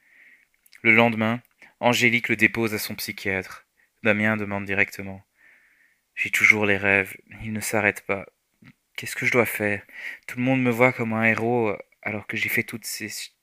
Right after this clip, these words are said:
choses. » « Vous savez ce que vous devez faire, monsieur le terme.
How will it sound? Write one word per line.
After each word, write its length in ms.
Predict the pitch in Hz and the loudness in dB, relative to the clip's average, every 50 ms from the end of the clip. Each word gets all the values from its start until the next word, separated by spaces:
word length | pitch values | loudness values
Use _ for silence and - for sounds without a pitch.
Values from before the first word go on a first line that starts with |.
| _ | _
choses. » « 720 | - - - - - - 107 117 127 120 101 87 - - - _ _ _ _ _ _ _ _ _ _ _ _ _ - - - - - - | -20 -16 -10 -8 -8 -6 -6 -8 -8 -8 -10 -10 -12 -14 -18 _ _ _ _ _ _ _ _ _ _ _ _ _ -18 -18 -18 -18 -14 -10
Vous 80 | - | -2
savez 320 | 120 - 139 123 131 135 123 | 2 4 6 8 8 8 6
ce 100 | 120 - | 6 2
que 80 | - | -6
vous 160 | 107 101 98 95 | -6 -6 -6 -4
devez 280 | 104 98 92 98 98 | -4 0 2 4 2
faire, 280 | - - 95 90 90 90 | 4 4 2 2 2 0
monsieur 240 | 90 90 - - 92 | -4 -8 -8 -6 -6
le 120 | 90 87 | -6 -6
terme. 340 | - - 90 95 95 98 | -4 -4 -4 -4 -4 -8